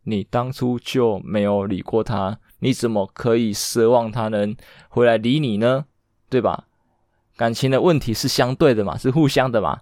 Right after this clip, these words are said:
对，不管用在亲情、爱情上面都是，友情也都是这样子，所以你不能去怪说对方没有给你相对应的回馈，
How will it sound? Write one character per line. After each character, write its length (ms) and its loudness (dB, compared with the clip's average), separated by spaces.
对， 240 -2
不 80 -2
管 160 6
用 100 0
在 80 4
亲 240 -2
情、 200 -4
爱 140 2
情 100 -2
上 120 2
面 100 0
都 180 4
是， 300 -2
友 180 2
情 400 -2
也 160 2
都 140 4
是 180 -2
这 120 2
样 220 0
子， 200 -10
所 200 0
以 40 4
你 100 -4
不 160 -6
能 180 -2
去 300 -8
怪 180 2
说 440 -2
对 140 0
方 120 2
没 100 -2
有 120 2
给 180 -2
你 240 -4
相 220 0
对 140 2
应 60 0
的 100 0
回 200 -2
馈， 280 0